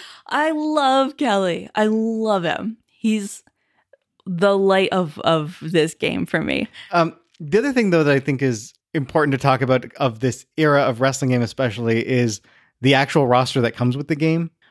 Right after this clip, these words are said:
Speaker 1: Right.
Speaker 2: Because, you know, you made Kelly, but when you're practicing him or when you're practicing with me, you know, I'd say, you know, "Who do you wanna, who do you wanna be?" And you got to see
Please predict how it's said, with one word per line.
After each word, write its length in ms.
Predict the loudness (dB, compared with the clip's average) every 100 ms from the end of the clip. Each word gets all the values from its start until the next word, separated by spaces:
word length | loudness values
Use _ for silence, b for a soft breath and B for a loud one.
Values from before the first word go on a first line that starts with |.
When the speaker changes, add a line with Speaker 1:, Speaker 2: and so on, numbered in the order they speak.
| _
Speaker 1:
Right. 320 | -2 -2 -4 -2
Speaker 2:
Because, 400 | 0 2 2 -2 -6
you 100 | 2
know, 60 | 2
you 160 | 4
made 220 | 2 0 2
Kelly, 240 | 2 2
but 180 | 2 0
when 140 | 2
you're 100 | 0
practicing 580 | 2 0 0 -4 -4 -2
him 220 | 0 2
or 120 | 2 0
when 200 | 0 0
you're 100 | 2
practicing 340 | 0 -2 -4
with 140 | -4 -2
me, 440 | 2 2 2 -2 -6
you 100 | -2
know, 80 |
I'd 140 | -2 -2
say, 80 | -4
you 140 | -2
know, 60 | -2
"Who 180 | -2
do 60 | -2
you 100 | 0
wanna, 260 | 2 0 0
who 200 | -4 -6
do 20 |
you 80 | -2
wanna 180 | 0 0
be?" 360 | 0 -2 -4 -12 _ _ _ b b b
And 140 | 2
you 60 | 4
got 200 | 4 2
to 80 | 0
see 520 | 0 2 2 2 -2